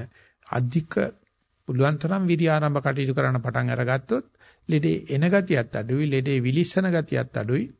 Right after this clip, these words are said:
ඔය ලෙඩා කියන යකා ඔය කියන තරම් කළු පාටත් නැහැ. ඒක තමයි අපිට මේ අද ලෝකයේ තියෙන මේ මකර යන්න දෙන්න තියෙන උත්තරේ.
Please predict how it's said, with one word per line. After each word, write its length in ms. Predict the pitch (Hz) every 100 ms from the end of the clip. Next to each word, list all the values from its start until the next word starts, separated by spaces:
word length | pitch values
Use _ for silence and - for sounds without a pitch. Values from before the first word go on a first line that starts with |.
| _ _ _ _ -
ඔය 80 | 135
ලෙඩා 340 | 131 135 147
කියන 180 | 151 143
යකා 300 | 143 151 175
ඔය 120 | 143
කියන 220 | 131 139
තරම් 200 | 135 147
කළු 220 | 147 131
පාටත් 360 | 127 117 - -
නැහැ. 200 | - - _ _ _ _ _ _ _ _ _ _
ඒක 200 | 160 180
තමයි 340 | 196 170 165 165
අපිට 260 | 143 156
මේ 320 | 143 143 135 98 - _ _ -
අද 160 | - 147
ලෝකයේ 440 | 147 143 139 147
තියෙන 240 | 139 135
මේ 200 | 139 135
මකර 400 | 123 117 - 143
යන්න 200 | 143 131 139
දෙන්න 260 | 131 131
තියෙන 180 | 127 131
උත්තරේ. 600 | 120 123 156 104 92